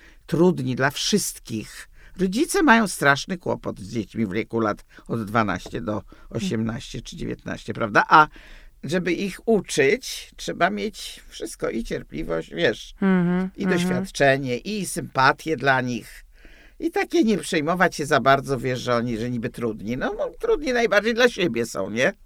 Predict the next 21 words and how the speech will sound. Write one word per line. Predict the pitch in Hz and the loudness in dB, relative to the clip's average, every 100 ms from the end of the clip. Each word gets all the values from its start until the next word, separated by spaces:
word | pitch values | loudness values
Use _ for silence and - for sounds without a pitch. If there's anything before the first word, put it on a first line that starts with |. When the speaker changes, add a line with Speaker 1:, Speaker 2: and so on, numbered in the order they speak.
| - - - - - - - | -20 -20 -20 -20 -20 -20 -6
Speaker 1:
Więc | 208 220 | -4 2
wiesz, | 359 320 | 2 2
ile | 302 302 339 | 2 0 0
trzeba | - 339 | 2 2
zrobić, | 262 294 359 370 214 220 277 - - - - - - - - - - - - _ - | 2 2 2 2 -2 -4 -4 -8 -12 -14 -18 -20 -20 -20 -20 -20 -20 -20 -20 _ 0
Speaker 2:
Tak. | 175 | 4
Speaker 1:
jak | 247 - | 4 2
strasznie | - - 269 349 - - 240 | -8 0 2 4 2 -2 -2
dużo. | 196 233 180 | 0 0 0
I | 220 175 | -4 0
to | 226 | -2
państwo, | - 214 220 208 - - - 160 170 - - - - | 4 6 6 4 -4 -12 -6 -4 -4 -8 -20 -20 -18
rządy, | 170 151 185 190 185 180 - 165 156 - | -12 -4 2 2 2 0 0 2 2 0
decydenci, | 190 - 214 185 190 180 180 175 - 170 | -6 -2 -2 4 4 4 0 -4 -6 -4
ludzie, | 196 196 | -2 -4
którzy | 202 202 185 190 | -4 -6 -8 -6
stoją, | - 196 196 202 202 | -2 0 0 -2 -2
wiesz, | 180 147 151 - - - - - - - | 2 2 2 -2 -2 -6 -18 -20 -20 -10
przy, | - 214 196 208 | -2 2 4 4
e, | 165 - - | 2 0 0
ustawach, | 214 190 - 208 180 190 170 190 320 | -2 -4 -6 -2 2 2 4 2 2